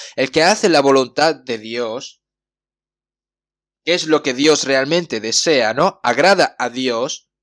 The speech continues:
será justificado y permanece para siempre. Otra prueba de que nosotros somos salvos es nuestro anhelo a la justicia.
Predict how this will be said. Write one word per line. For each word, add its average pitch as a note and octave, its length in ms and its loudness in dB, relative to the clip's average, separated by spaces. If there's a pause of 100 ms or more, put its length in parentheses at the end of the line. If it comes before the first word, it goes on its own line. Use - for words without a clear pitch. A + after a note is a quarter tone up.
(1600)
será E3+ 300 4
justificado D3+ 960 0 (280)
y A3+ 380 -2 (180)
permanece D3+ 600 2
para C#3+ 320 0
siempre. D#3 680 0 (240)
Otra G#3+ 380 2
prueba F#3 320 6
de C#3+ 120 0
que C3+ 120 -2
nosotros C#3+ 420 0
somos D#3+ 280 -2
salvos C#3 580 0
es D3 240 -6
nuestro A3 520 -2
anhelo G3 580 2
a C#3+ 60 2
la E3 140 4
justicia. - 840 -8